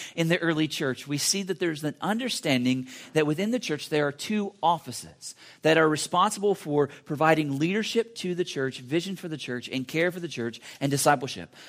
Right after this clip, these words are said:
So by the time we get to First Timothy chapter three, these two offices of pastor and deacon show up and are cemented in the D N A of the church. So what was, what was growing in a very organic way, by the time we get to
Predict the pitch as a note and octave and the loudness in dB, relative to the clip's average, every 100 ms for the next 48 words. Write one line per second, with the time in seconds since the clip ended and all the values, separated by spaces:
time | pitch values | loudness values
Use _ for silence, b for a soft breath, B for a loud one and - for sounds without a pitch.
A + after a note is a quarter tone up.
0 | B - F3 D#3 C3 B2 D#3+ G3+ G#3 F#3+ | B -4 0 0 2 6 6 6 4 2
1 | F#3+ E3+ D#3 C#3+ E3 F3+ - - D#3+ C#3+ | 2 0 -2 -4 -4 -4 -4 -4 -4 -4
2 | B2+ - C#3+ C#3 D#3+ C#3+ A2 G#2 G#2 A2+ | -6 -4 -2 -2 -6 -12 -10 -8 -6 -8
3 | - E3+ F#3 C#3+ B2 A2 - G#2+ G2+ - | -8 -8 -2 0 0 -4 -10 -8 -6 -10
4 | B B A2+ - - D3+ E3 - F#3 F3 | B B -12 -10 -4 -2 -2 -4 -4 -6
5 | E3+ B _ B2 A#2+ - D#3+ C#3 A2 G#2 | -8 B _ -4 -4 -2 -2 -2 -4 -6
6 | B B - - F#3 G3 C3+ B2+ - B2 | B B -6 -2 2 4 4 2 -2 -4
7 | A#2+ - B2+ A#2+ D3 F#3+ - A2+ A2 A#2 | -4 -4 -8 -4 -2 -2 -2 -6 -4 -4
8 | A2+ A2 D#3+ D3 C#3 C3+ A#2+ A#2 A2+ G#2 | -4 -4 -2 0 2 2 0 -2 -8 -10
9 | A2 G#2 F2 _ - - B B B B | -12 -12 -14 _ -18 -18 B B B B
10 | - D3 F3+ D#3+ C3+ B - F3 D#3 C3+ | 0 2 6 4 4 B -2 0 2 0
11 | C#3 E3 F#3+ G3+ D#3 C3 A#2 D#3+ F3 F3 | 8 10 10 8 6 4 4 6 6 4
12 | D3 C3 C#3 D3+ F#3 F#3 E3 F3+ D3+ B2+ | 2 0 0 2 2 0 2 4 2 0
13 | - E3 F3+ E3 D#3 D3 | -2 -4 -4 -6 -4 -4